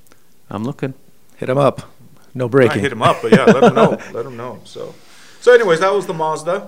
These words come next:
Speaker 3: and we'll keep moving along here. This
Speaker 1: Oh,
Speaker 2: So, thumbs up.
Speaker 1: two thumbs up
Speaker 3: Oh,
Speaker 1: for
Speaker 3: two,
Speaker 1: Mazda.
Speaker 3: th-, yeah,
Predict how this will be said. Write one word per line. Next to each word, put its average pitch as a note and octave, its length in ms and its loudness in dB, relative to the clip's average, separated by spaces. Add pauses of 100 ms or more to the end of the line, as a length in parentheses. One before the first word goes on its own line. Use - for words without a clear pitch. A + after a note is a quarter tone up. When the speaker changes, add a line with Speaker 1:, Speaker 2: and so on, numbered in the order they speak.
Speaker 3:
and C3+ 200 -12
we'll B2+ 300 -8 (180)
keep C3+ 200 -16
moving C3+ 260 -12
along B2 340 -12
here. C3+ 280 -10 (300)
This G3 200 -2
Speaker 1:
Oh, E3+ 140 6
Speaker 2:
So, C3+ 100 -4
thumbs D3 360 -2
up. C3+ 80 4
Speaker 1:
two F#3+ 120 0
thumbs C#3+ 260 -2
up A2 160 -4
Speaker 3:
Oh, D#3 120 0
Speaker 1:
for G#3+ 60 -6
Speaker 3:
two, G3 60 0
Speaker 1:
Mazda. - 160 -2
Speaker 3:
th-, D3+ 140 4
yeah, B2+ 80 0